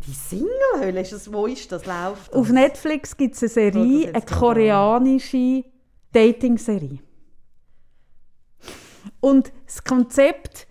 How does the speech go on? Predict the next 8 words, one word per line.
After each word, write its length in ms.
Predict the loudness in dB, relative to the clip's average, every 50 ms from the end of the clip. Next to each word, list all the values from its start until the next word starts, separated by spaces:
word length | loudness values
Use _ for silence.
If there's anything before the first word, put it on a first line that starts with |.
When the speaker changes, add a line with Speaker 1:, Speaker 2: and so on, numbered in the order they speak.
| _ _ _ _ _
Speaker 2:
ist, 360 | 0 2 2 2 0 0 -2
äh, 400 | -2 0 2 2 2 2 0 0 -2
eigentlich 420 | -2 -2 -2 -2 -2 -2 -2 -2
Speaker 1:
Die 280 | -2 -2 -2 -2 -4 -6
Single-Hölle? 1040 | -8 -8 -6 -6 -6 -6 -8 -8 -10 -10 -12 -12 -12 -12 -12 -12 -14 -14 -16 -16 -14 -10
Speaker 2:
Ja, 340 | -8 -6 -6 -4 -6 -6 -8
irgend 300 | -8 -8 -12 -14 -14 -14
sowas. 800 | -12 -10 -10 -10 -10 -12 -14 -14 -14 -16 -18 -20 -20 -20 -20